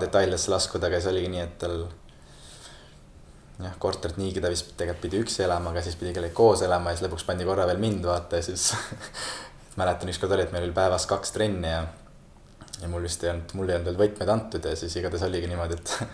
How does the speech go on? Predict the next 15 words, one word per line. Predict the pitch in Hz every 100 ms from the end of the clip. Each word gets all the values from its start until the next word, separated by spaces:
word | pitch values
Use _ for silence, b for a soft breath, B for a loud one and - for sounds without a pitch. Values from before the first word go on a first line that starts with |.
| -
<laughs> | - - - - 87
mina | 87
ootasin | 87 - 85
seal | 85
kuskil | 85 - 92
Annelina | 87 87 90
korteris, | 95 - 82 87
seal | 90
kuskil | 85 98
ukse | 95 95
taga, | 98 87
välisukse | 90 87 87 -
taga | 98 87
oma | 85 87
kahe | 87